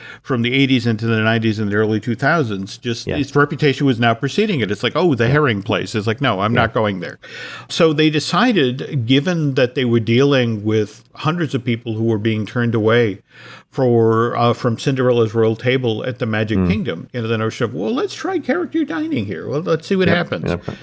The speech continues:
Speaker 2: yeah.
Speaker 1: And
Speaker 2: And, and at the time, too, there was nothing going on at World Showcase before eleven A M when it opened, right?
Speaker 1: Yeah.
Speaker 2: So
Speaker 1: Yeah.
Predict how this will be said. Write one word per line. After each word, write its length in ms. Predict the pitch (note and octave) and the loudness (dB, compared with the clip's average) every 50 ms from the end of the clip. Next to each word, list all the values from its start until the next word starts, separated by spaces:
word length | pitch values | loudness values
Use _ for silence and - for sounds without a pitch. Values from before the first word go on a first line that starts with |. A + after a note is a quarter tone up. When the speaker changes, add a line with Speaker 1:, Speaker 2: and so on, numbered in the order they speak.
| - - - - | -18 -12 -6 -4
Speaker 2:
yeah. 160 | F2 E2+ D#2+ | -2 0 0
Speaker 1:
And 520 | D3+ D3+ D3+ D3+ D3+ D3+ D3+ D3+ D#3 D#3 | 0 2 2 2 2 0 0 0 0 2
Speaker 2:
And, 220 | - D#3 D#3 D3 - - | 4 4 2 2 2 2
and 100 | D#3+ D3 | 2 2
at 80 | D3+ D3 | 2 2
the 80 | D3 | 0
time, 320 | A#2 - G#3 A3+ D3 B2 A2+ | 0 2 2 2 4 2 2
too, 240 | - G#3 E3 B2 G#2+ | 2 2 2 2 2
there 120 | G2 A2+ | 2 2
was 200 | A2 G#2+ G#2 G2+ | 2 2 2 0
nothing 320 | G#2 B2+ B2+ B2+ C3+ A#2+ G#2+ | 0 0 0 2 2 2 4
going 260 | A2 G#2+ G#2 G2+ G2+ | 4 4 2 2 0
on 460 | A#2 B2+ B2 G#2 G2+ G2+ G2 G2 G2+ G2 | 0 0 0 0 0 0 -2 -4 -4 -6
at 520 | - F#2+ F#2+ F#2+ F#2 F2+ - - - - - _ _ _ | -6 -6 -4 -4 -6 -8 -8 -12 -18 -18 -18 _ _ _
World 260 | - F#2 G2 F#2+ F#2+ - | -8 -6 -4 -4 -4 -4
Showcase 400 | - A2+ A2+ A2 - F#2+ F2 - | -4 -6 -4 -4 -4 -6 -6 -6
before 280 | - - F#2 - G#2 F2+ | -10 -14 -8 -4 -4 -4
eleven 260 | E2+ F2 F#2 E2+ F2 | -2 -4 -4 -4 -4
A 80 | F2+ G#2 | -2 -2
M 180 | G#2 F2+ E2 | -2 -4 -4
when 120 | F2 F2+ F#2 | -6 -6 -6
it 80 | - - | -4 -2
opened, 360 | C#3 D3+ - - - - _ _ _ - | -2 -4 -4 -6 -12 -14 _ _ _ -8
right? 120 | - F#2+ F#2+ | -4 -2 0
Speaker 1:
Yeah. 100 | F#2 - | -2 -2
Speaker 2:
So 400 | - - G#2+ G2 F#2 F2+ F2 - _ _ - | -4 -4 -2 -2 -2 -2 -4 -8 _ _ -10
Speaker 1:
Yeah. 160 | - B2 - | -8 -8 -8